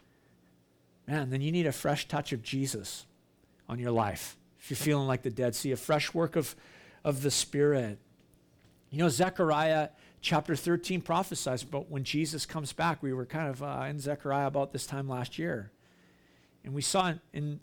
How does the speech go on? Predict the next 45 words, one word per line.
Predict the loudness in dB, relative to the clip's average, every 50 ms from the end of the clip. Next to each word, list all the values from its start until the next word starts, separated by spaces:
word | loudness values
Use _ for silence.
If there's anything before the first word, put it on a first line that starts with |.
| -8 -8
I | -4
think | -2 -2 -2
it's | -4 -4 0
Zechariah | 0 0 2 2 2 2 2 2
thirteen, | 0 0 -2 -2 0 0 0 0 0 0
that | 0 -2
when, | -2 -6 -6 -4
that | -4 -4 -2
when | -2 -4 -2
Jesus | 0 0 0 0 0 0 -2 -4 -4
comes, | -4 -2 -2 -2 -2 -4 -4 -4
that | -4 -4 -2
when, | -2 -2 -2 -2 -4 -8 -14 -20 -20 -20 -8 -2
when | 0 2 4
he | 4 6 6
returns | 6 6 4 4 2 0 4 4 4 4 4 2 0
and | -2 -2 0 2
his | 2 2 2 0 -2 -6 -10 -18 -20 -18
feet | -14 -6 -2 0 2 2 0 -2 -8 _
touch | -4 0 0 0 0 0 -2 -4
the | -6 -6 -2
earth | -2 0 0 0 -2 -2
again, | -4 -2 -2 -2 -2 -2 -4 -6 -8 -10 -14 -20 -20 -20 -20 -20 -8 -2
that | 0 0 2
when | 2 2 2 2 0
he | -2 -6
comes | -4 -2 0 0 0 0 0 -4
to | -6 -4 -2
the | -2 0
Mount | 0 0 0 -2 -2 -2
of | -2 0
Olives, | 0 2 2 0 0 -2 -6 -8 -10 -10 -12 -12 -14 _ _ _ _ _ _ _ _ _ _ _ _ _ _ _ -20 -20 -20 _ _ _ -20 -20 _ _ _ 0
that | 0 2 4
that | 4 2 2 0 0
mountain | 0 2 4 4 4 4 2 0 0 -2 0 2
will | 4 4 4 2 0 -2
split. | 0 0 0 0 0 2 2 4 4 4 2 0
And | -2 -2
you | 0 2
know | 2 2
what | 2 2
will | 0 -2 -2
flow | -2 0 2 2 2
from | 2 2 0 0 0 0
it? | 0 -2 -4